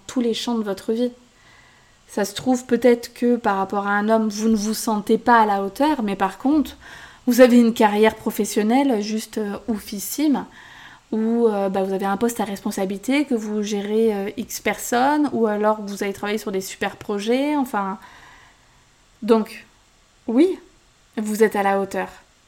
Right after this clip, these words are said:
Vous voyez ? C'est comme, euh, le, le manque de confiance en soi. Vous allez pas me dire que vous manquez de confiance en vous sur, euh,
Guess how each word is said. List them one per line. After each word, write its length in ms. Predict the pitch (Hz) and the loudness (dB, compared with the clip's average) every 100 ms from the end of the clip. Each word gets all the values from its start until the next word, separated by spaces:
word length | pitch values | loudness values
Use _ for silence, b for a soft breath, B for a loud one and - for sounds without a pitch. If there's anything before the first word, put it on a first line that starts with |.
| _ _ 226 | _ _ -4
Vous 40 | |
voyez ? 340 | 202 202 233 285 B B B - | 0 2 0 -4 B B B -8
C'est 180 | - | -4
comme, 320 | 226 247 247 233 | 2 4 6 4
euh, 480 | 208 208 208 208 214 | 0 -4 -4 -6 -4
le, 460 | 214 214 202 202 202 | 0 0 0 -2 0
le 80 | 214 | 2
manque 160 | 233 | 2
de 100 | 226 | 0
confiance 400 | - 208 220 - | -4 -6 -8 -6
en 80 | 208 | -6
soi. 300 | - 214 202 b b b | -6 -6 -8 b b b
Vous 60 | - | -8
allez 80 | 190 | -4
pas 140 | 190 190 | -2 -2
me 80 | |
dire 160 | 220 233 | -2 -2
que 80 | 214 | -6
vous 80 | 202 | -4
manquez 280 | 190 190 | -4 -4
de 60 | 190 | -6
confiance 440 | 214 190 202 - | -8 -8 -8 -8
en 340 | 196 190 185 190 | -8 -6 -6 -6
vous 260 | 196 240 | -2 0
sur, 400 | 247 - 220 208 | -2 -4 -8 -4
euh, 120 | 190 | -4